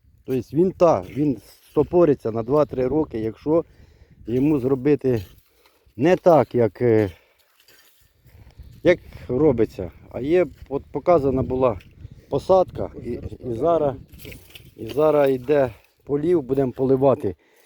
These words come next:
Е, полив з некоторими елементами. І от дивіться, які прирости в цьому році після пересадки. Вона була пересаджена спеціально, зараз ще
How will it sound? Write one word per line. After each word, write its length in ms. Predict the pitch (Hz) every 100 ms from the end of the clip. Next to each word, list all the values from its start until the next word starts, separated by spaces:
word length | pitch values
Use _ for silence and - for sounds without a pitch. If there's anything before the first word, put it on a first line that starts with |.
| - -
Е, 240 | 107 110 -
полив 600 | 135 139 160 160 113 - _ _ _ _ _ _ _ _ _ _ - -
з 100 | 101
некоторими 760 | 139 151 135 127 127 123 120 110 - _ _ - _ -
елементами. 920 | 120 143 151 143 113 123 107 104 87 - _ - - _ _ _ _ -
І 40 |
от 120 | 160
дивіться, 360 | 147 156 147 139
які 200 | 120 139
прирости 640 | 135 127 107 101 - 101 87 _
в 100 | -
цьому 440 | 139 120 113 98 -
році 420 | 117 147 - 131 -
після 240 | 127 120
пересадки. 540 | - 113 110 143 - 123
Вона 180 | 156
була 160 | 143 135
пересаджена 480 | - 120 139 117 110
спеціально, 440 | - - 143 127
зараз 240 | 123 120 -
ще 200 | 151